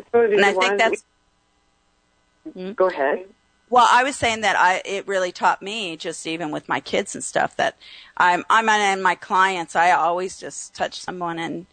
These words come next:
Speaker 2: you know, yeah, I think it's a, a means of support to s-, to touch somebody and just get, send them love, you know, and, like, it's okay.
Speaker 1: Oh,
Speaker 2: Yeah.
Speaker 1: touch
Speaker 2: Get
Speaker 1: is,
Speaker 2: little
Speaker 1: touch
Speaker 2: chi
Speaker 1: is
Speaker 2: energy.
Speaker 1: very, very
Speaker 2: Yeah.
Speaker 1: powerful.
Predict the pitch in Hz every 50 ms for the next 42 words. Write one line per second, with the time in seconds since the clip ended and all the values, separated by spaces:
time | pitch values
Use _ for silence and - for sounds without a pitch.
0 | - - - - _ 190 208 196 180 175 175 - - - 208 220 - - 240 254
1 | - 311 311 311 - - 214 175 165 - - - 180 180 175 180 175 185 196 196
2 | 196 190 - 165 - - - - - - 208 202 202 - 98 - - - - -
3 | - - _ - - - _ _ _ - 196 175 - - - - _ _ _ -
4 | - - 202 170 - - 202 160 135 - - - - 160 170 165 151 139 123 -
5 | 123 - - 180 _ _ _ - - 170 - - - - _ - 170 147 - -
6 | - 185 170 160 139 139 135 139 151 143 143 - - - 147 156 160 151 147 143
7 | 127 143 170 - _ - _ 160 139 139 - 165 147 - 156 135 - - 123 131
8 | - - - - _ _ _ _ _ _ _ _ _ _ _ _ _ _ _ 165
9 | 180 180 170 165 160 151 143 139 135 131 104 - _ _ 165 156 - 170 - 147
10 | 123 165 156 170 156 - - - 165 170 165 165 165 123 143 156 156 151 147 135
11 | 139 131 - 127 123 123 117 - - 143 110 107 110 110 104 - _ - 58 55